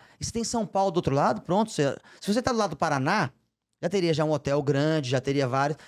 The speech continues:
Então, assim, a capacidade de investimento também do setor privado no estado para o turismo, fora do eixo Campo Grande, Pantanal, Bonito, responde um pouco isso também. Mesmo assim, a gente tem outros lugares também, né? Ponta Porã, que é um destino já também, já muito consolidado. Mesmo assim, pra mim, já poderia ser um destino.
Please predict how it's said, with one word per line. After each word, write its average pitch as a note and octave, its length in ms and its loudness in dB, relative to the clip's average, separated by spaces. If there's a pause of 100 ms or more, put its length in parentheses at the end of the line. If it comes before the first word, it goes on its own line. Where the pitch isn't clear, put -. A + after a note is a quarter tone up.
(120)
Então, G#3+ 100 -2
assim, G3 80 0
a G#3 60 -2
capacidade G#3 400 0
de B3 80 0
investimento E3 500 0
também C3+ 240 2
do D#3 160 0
setor D3+ 320 -2
privado B2 380 0
no B2+ 80 -2
estado B2 420 -2
para A3+ 240 0
o A3+ 40 0
turismo, D3 520 -2
fora F3+ 320 -2
do F3 220 0
eixo D3+ 360 0 (280)
Campo D3+ 320 -2
Grande, C3 320 0
Pantanal, B2 420 0
Bonito, F3+ 240 -4
responde B3 500 -2
um G3 40 -2
pouco D3 280 -2
isso A#2 120 -2
também. A2 260 -4 (400)
Mesmo A3+ 240 0
assim, A3 140 -2
a A#3 40 2
gente A3+ 200 0
tem B3 120 0
outros C4 220 -2
lugares D#3 300 0
também, C3+ 260 0
né? A#2 100 0 (280)
Ponta C#3 200 0
Porã, B2 300 0
que A#2+ 80 -2
é C3 40 2
um C3 40 0
destino B2 320 -2
já B2 140 0
também, A#2 320 2
já A#2 160 0
muito A#2+ 340 0 (240)
consolidado. D3+ 640 -2
Mesmo F3+ 340 -2
assim, D#3+ 320 -2
pra E3 220 -2
mim, D#3 180 0
já F3+ 120 0
poderia D3+ 340 0
ser D#3+ 140 -2
um D#3+ 100 0
destino. C#3+ 400 -2